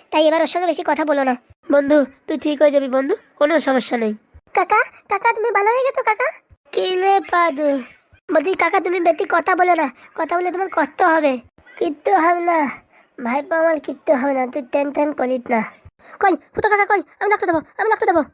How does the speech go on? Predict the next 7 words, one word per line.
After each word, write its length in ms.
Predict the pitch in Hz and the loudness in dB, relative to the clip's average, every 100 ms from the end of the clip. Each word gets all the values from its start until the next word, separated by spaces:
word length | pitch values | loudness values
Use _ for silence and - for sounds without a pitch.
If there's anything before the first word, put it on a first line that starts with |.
| - | -4
আর 240 | 214 254 302 | 0 2 2
বলিস 320 | 262 285 302 | 0 0 0
না 140 | 285 | 2
ফুটো, 300 | 240 285 262 233 202 _ _ | 2 0 0 0 -4 _ _
এই 120 | 254 254 | -6 -2
পাদুর 360 | 233 247 302 | 0 0 2
বন্ধু 340 | 262 294 320 | 2 2 4